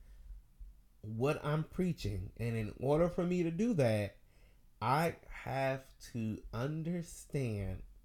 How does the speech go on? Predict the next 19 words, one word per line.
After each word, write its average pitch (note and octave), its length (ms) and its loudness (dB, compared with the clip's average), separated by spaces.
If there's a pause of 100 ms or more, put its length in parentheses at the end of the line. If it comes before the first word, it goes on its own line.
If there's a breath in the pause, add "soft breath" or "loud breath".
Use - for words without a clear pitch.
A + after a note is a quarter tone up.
(480)
my G#2 340 -2 (240)
habits. F#2 800 -4 (1200)
My G#2+ 540 2 (400 soft breath)
habits. - 680 -4 (340 soft breath)
And A#2 240 2
oftentimes B2+ 840 2
as - 380 -4
coaches, G2 720 -4 (680)
you G#2+ 140 -4
know, F#2+ 400 -4 (160)
we'll A2+ 360 -2
pre-, A2+ 200 -6 (160)
prescribe, A2+ 840 -2
or A2 60 -6
not A#2+ 260 -2
prescribe, F#2 520 -2
but E2+ 80 2
we'll G#2 420 0 (140)
recommend, A2+ 880 0